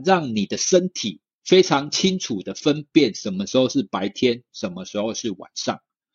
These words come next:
啊，特别是你晚上回家的时候，你还是在照日光灯。那这种情况底下，我们的生理时钟就会变得比较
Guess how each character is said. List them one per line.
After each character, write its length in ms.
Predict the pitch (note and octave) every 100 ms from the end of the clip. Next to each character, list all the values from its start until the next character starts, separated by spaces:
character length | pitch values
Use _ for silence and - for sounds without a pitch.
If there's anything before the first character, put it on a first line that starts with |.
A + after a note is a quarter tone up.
| _
啊， 160 | - A#2+
特 160 | C3+ A3
别 140 | F3
是 300 | F#3+ G3 F#3
你 160 | D#3 F#3+
晚 160 | D3+
上 160 | G2 E3
回 160 | A#2 A#2
家 180 | C#3
的 100 | C3+
时 80 | -
候， 120 | C3
你 100 | A2+
还 100 | G2
是 120 | G#2 C#3
在 100 | C3
照 280 | - C3
日 180 | A#2+ B2
光 240 | A#2 A2 G#2+
灯。 260 | G#2+ G2+ - _ _ _ _ _ _
那 100 | A#3+
这 240 | B3 - C#4+
种 100 | -
情 160 | B2+
况 200 | B2+ G#3
底 100 | G#2+
下， 440 | F#2 F#3 E3+ C3 -
我 120 | B2+
们 180 | G#2+ A2
的 240 | G#2 G#2+ G#2
生 240 | - F3
理 100 | D3+
时 200 | - G#2
钟 240 | C3 C3
就 100 | A#2+
会 80 | B2+
变 260 | G2+ C3 G#2+
得 120 | F#2
比 100 | -
较 400 | - A#2+ G2 F#2